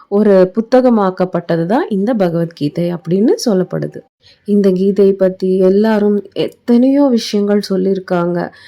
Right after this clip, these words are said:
ஆ, இதுல இது இருக்கு, அது இருக்கு அப்படின்னு பல பேரு பல விதமா எவ்வளவோ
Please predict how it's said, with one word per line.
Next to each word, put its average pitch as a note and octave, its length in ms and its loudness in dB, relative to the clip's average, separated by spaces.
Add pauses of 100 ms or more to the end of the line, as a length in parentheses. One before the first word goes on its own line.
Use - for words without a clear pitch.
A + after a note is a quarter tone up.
(280)
ஆ, F3+ 160 0
இதுல F#3 500 2
இது F#3 340 2
இருக்கு, F#3 440 0
அது F3 260 -2
இருக்கு F#3 320 0
அப்படின்னு F#3 540 -2 (120)
பல A3 300 0
பேரு G3 400 0
பல G3 340 -2
விதமா F#3+ 480 0
எவ்வளவோ F#3 380 -2